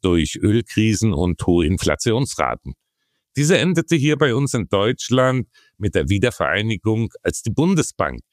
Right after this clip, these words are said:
den Inflationsrisiken einer sehr expansiven Fiskalpolitik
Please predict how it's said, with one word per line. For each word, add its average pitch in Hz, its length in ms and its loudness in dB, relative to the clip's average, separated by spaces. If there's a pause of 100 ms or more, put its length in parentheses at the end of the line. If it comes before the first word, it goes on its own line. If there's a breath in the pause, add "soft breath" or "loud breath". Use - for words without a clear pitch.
(340)
den 98 100 -6
Inflationsrisiken 87 1500 -2 (300 loud breath)
einer 92 300 -2
sehr 110 680 -2 (300)
expansiven 87 640 0
Fiskalpolitik 113 1120 0